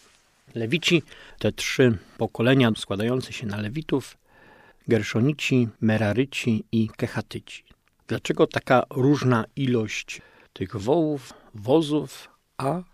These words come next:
Kehatyci nic nie otrzymali? Najwięcej otrzymali Meraryci. Mówiliśmy o tym przy okazji czwartego rozdziału Księgi Liczb. Oni byli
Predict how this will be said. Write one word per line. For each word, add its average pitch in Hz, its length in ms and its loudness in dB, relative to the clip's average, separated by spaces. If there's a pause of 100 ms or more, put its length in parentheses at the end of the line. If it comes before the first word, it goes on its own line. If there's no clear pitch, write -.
(460)
Kehatyci - 680 -4
nic 107 320 -4
nie 98 120 -8
otrzymali? - 540 -12 (180)
Najwięcej 175 380 4
otrzymali 127 520 4
Meraryci. 120 680 2
Mówiliśmy 117 520 -4
o 113 60 -2
tym 110 480 0
przy - 160 -10
okazji 107 320 -4
czwartego 107 580 -2
rozdziału 104 440 -4 (180)
Księgi 104 360 -4
Liczb. - 360 -10 (380)
Oni 175 240 6
byli 139 420 2